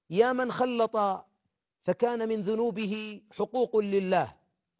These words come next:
وحقوق لعباد الله. حقوق الله مبناها على المسامحة وعلى الرحمة،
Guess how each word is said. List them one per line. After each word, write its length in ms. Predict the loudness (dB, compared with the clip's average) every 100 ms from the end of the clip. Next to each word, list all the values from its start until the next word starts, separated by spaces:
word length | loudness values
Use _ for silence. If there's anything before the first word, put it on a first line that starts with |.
| _ _
وحقوق 560 | -8 -4 -4 -2 -2 -2
لعباد 580 | -4 -4 -4 0 0 0
الله. 360 | -2 -4 -6 _ _ _ _ _ -6
حقوق 440 | -6 -4 -4 -2
الله 680 | 0 2 2 2 0 -4 -8 _ _ _ -6
مبناها 640 | -4 -4 -4 -2 -2 -2
على 220 | -2 -2 -4
المسامحة 720 | -4 -4 -2 -2 -4 -6 -16 _ _ _ _ _ _ _
وعلى 680 | -2 0 2 0 2 2 -2 -8 _ _ _ _
الرحمة، 560 | -4 0 0 0 -6